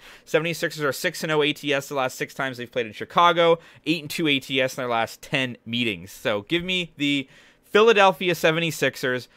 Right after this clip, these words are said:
minus two against the Chicago Bulls. That is for minus one ten at DraftKings. Sticking in the N B A, when the season started, I did a, a, uh,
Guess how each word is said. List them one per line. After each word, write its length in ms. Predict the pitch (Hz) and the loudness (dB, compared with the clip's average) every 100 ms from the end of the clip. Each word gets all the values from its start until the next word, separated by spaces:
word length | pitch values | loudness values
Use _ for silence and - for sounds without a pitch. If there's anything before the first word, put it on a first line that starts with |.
| _ | _
minus 540 | - 123 160 180 170 - | -12 4 4 4 0 -6
two 420 | - 139 135 135 _ - | -4 -2 -2 -6 _ -8
against 340 | 123 127 127 | -4 -4 -6
the 60 | 127 | -8
Chicago 520 | 139 120 143 139 143 | -8 0 2 4 2
Bulls. 340 | 123 120 117 | 2 2 0
That 160 | 131 117 | -2 -2
is 140 | 120 | -4
for 120 | - | -4
minus 460 | 117 113 117 117 - | -2 0 0 -2 -6
one 240 | 113 113 | -4 -4
ten 380 | 107 - 107 104 - | -4 -2 -2 -2 -2
at 200 | 98 90 - | -2 -2 -8
DraftKings. 800 | - 117 123 139 - 117 95 92 - - - _ | -6 4 4 4 0 -6 -6 -12 -20 -20 -20 _
Sticking 400 | - 175 190 185 | -8 -6 -4 -6
in 80 | |
the 160 | 190 180 | -4 -4
N 100 | 175 | -2
B 160 | 156 165 | 0 2
A, 240 | 220 254 - _ _ _ - | 2 0 -4 _ _ _ -16
when 160 | 127 143 | -8 -6
the 100 | 151 | -6
season 320 | - 247 311 | -8 -10 -10
started, 400 | - 247 180 110 | 0 2 4 4
I 120 | 120 | 2
did 340 | 131 165 165 - | 0 0 0 0
a, 680 | 147 143 139 127 113 131 - | 0 2 2 0 0 -2 -4
a, 0 | |
uh, 400 | - 117 107 | -2 -2 0